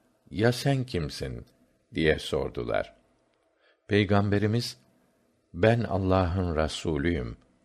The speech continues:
dedi. İçlerinden bir kadın küçük bir çocuğu kaldırarak, "Bu çocuğun haccı olur mu?" diye sordu.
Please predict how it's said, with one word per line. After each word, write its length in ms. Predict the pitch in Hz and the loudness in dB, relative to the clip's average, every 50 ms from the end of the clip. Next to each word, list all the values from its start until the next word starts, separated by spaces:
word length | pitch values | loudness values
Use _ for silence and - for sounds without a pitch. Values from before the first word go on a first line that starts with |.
| _ - | _ -6
dedi. 340 | 64 65 - 65 52 - _ _ _ _ _ _ _ _ _ _ _ _ _ _ _ _ _ _ _ _ _ _ _ _ | -6 -4 -4 -6 -8 -10 _ _ _ _ _ _ _ _ _ _ _ _ _ _ _ _ _ _ _ _ _ _ _ _
İçlerinden 800 | 123 117 - - - 127 123 123 123 123 113 117 113 110 104 98 | -4 -4 -4 -2 0 0 2 2 2 2 2 2 2 2 2 0
bir 140 | 113 113 | 0 -2
kadın 460 | 113 - 120 - - 82 95 117 127 - - _ _ _ _ _ _ _ _ - | -2 -4 -4 -2 -2 -2 -4 -4 -8 -10 -14 _ _ _ _ _ _ _ _ -8
küçük 380 | - 110 - - 156 160 - | -8 -4 -2 -2 -4 -2 0
bir 160 | 92 87 80 | -2 -2 -2
çocuğu 480 | - - 90 82 73 73 73 71 67 - | -2 -2 -4 -2 -2 -2 -4 -4 -4 -2
kaldırarak, 720 | - 90 90 87 80 82 80 92 95 98 107 113 - - _ _ _ _ _ _ _ _ _ _ _ _ _ _ _ _ _ _ | -2 -2 0 0 0 0 0 0 0 0 0 -4 -4 -10 _ _ _ _ _ _ _ _ _ _ _ _ _ _ _ _ _ _
"Bu 220 | - 98 135 143 | -4 -2 -2 0
çocuğun 440 | - 143 135 123 117 120 120 117 107 | 2 2 2 4 4 4 4 4 2
haccı 480 | 98 82 95 101 87 85 87 92 95 | 0 2 2 2 2 2 0 2 4
olur 280 | 87 92 95 104 117 113 | 4 4 4 2 2 2
mu?" 220 | 98 76 69 65 | 0 -2 -4 -6
diye 240 | 67 69 64 62 58 | -4 -4 -4 -4 -6
sordu. 520 | - - - 67 60 60 53 53 55 - | -6 -6 -4 -4 -4 -4 -6 -8 -12 -12